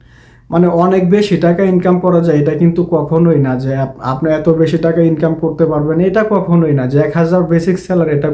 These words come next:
খুব বেশি না। আপনারা যে কোনো কাজে আসলে আপনারা এরকম ইনকাম করতে পারবেন। তো শুধু, শুধু এতটা মানে মানসিক প্রেশার আর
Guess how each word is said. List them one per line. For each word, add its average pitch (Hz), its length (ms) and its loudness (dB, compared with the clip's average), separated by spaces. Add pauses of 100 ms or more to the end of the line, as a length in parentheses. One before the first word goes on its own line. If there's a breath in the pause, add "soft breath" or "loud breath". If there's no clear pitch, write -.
খুব 165 140 0
বেশি 147 320 -2
না। 127 300 -12 (640 soft breath)
আপনারা 165 340 0
যে 185 180 2
কোনো 202 240 2
কাজে 185 240 0
আসলে 180 300 -2
আপনারা 170 300 0
এরকম 165 340 2
ইনকাম 147 280 0
করতে 147 280 -4
পারবেন। 120 420 -6 (100)
তো 151 160 0
শুধু, 185 300 0
শুধু 185 340 2
এতটা 175 420 0
মানে 180 220 2
মানসিক 170 560 0
প্রেশার 165 460 0
আর 139 140 -2